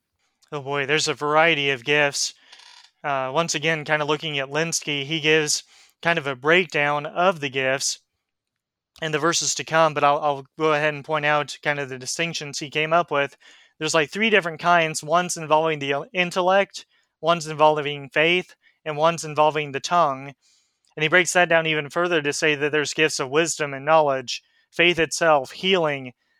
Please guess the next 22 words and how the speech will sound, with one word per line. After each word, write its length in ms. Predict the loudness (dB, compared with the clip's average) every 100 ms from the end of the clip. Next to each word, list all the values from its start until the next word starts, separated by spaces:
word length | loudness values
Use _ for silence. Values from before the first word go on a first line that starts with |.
| _
miracles, 800 | -2 2 2 0 -4 -4 -8 -10 2
prophecy, 560 | 6 6 2 -4 -6
discerning 460 | -6 -4 -4 -2 -4
of 60 |
spirits, 580 | -6 -4 -2 -2 -2 -10 -12 _ 2
tongues, 400 | 4 4 0 -6
and 100 | -6
the 120 | -6
interpretation 720 | -4 -4 -4 -4 -4 -4 -8
of 80 | -6
tongues. 440 | -4 -4 -8 -14 -16 -20 -20 _ _
So 120 | -6 2
there's 220 | 2 2
a, 100 | -4
a 340 | -8 -4 -4
wide 340 | 4 4 4 2
variety 500 | 4 4 4 2 0
of 160 | -2
gifts, 460 | 2 2 2 -2 -6 _ _ _
and, 240 | -2 0
and, 280 | 0 -2 0
uh, 280 | 0 0